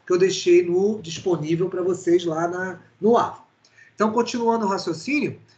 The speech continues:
o que que acontece? Vocês sabem que proteínas vão ter sobre diversas formas. Desde a sua estrutura primária mais linear,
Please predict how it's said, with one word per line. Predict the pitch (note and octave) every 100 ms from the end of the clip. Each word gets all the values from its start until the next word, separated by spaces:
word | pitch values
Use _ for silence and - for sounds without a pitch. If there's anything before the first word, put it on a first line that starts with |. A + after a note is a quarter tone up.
| _ _
o |
que | G#3
que | G#3+
acontece? | A3 A#3 G#3+ E3+ C#3 C3+
Vocês | E3 F3+ A3+
sabem | G#3+ A#3
que | A#3
proteínas | A3 A3 A3 G3+ G3+ C#4+ A3 C#3 - - -
vão | G3 A3+
ter | A#3
sobre | A3 A#3
diversas | G#3+ G3+ G#3 B3 -
formas. | A#3 A3 E3+ G#2 - - _ _ _ -
Desde | F3+ A3
a |
sua | A#3 A3+
estrutura | G#3 - - G3
primária | F#3 F#3 D#3+ D#3+ E3 D3
mais | D#3 D#3+
linear, | D3 D3 C#3 D3+ G3+ G#3+